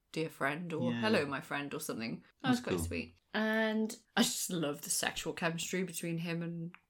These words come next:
Speaker 1: Doctor Crusher, just increasing by the moment.
Speaker 2: Yeah, we're only, like, not even ten. Oh, this is,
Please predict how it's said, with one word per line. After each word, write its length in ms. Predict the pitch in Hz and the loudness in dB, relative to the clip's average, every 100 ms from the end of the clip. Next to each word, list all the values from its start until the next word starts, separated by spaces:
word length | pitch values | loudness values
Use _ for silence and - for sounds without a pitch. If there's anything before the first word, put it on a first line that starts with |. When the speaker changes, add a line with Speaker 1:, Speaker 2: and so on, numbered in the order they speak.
| _ _ _ - | _ _ _ -4
Speaker 1:
Doctor 260 | 165 - - | -4 -2 -4
Crusher, 480 | - 196 - 202 202 - - - | -2 0 2 0 -2 -10 -16 -10
just 240 | 170 - | -8 -6
increasing 540 | 160 170 220 208 214 202 | -6 -2 0 2 2 2
by 140 | 196 | 0
the 80 | 170 | 0
moment. 540 | 180 190 214 214 - 101 | 2 2 4 2 0 0
Speaker 2:
Yeah, 240 | 101 98 76 | 2 2 2
we're 120 | 98 | 4
only, 180 | 101 87 | 6 6
like, 240 | 85 85 - - _ _ _ - | 6 4 -4 -20 _ _ _ -2
not 180 | 95 | 0
even 160 | 90 82 | 2 0
ten. 280 | 80 87 87 | 0 0 2
Oh, 140 | 101 | 4
this 200 | 95 117 | 4 4
is, 140 | - | 2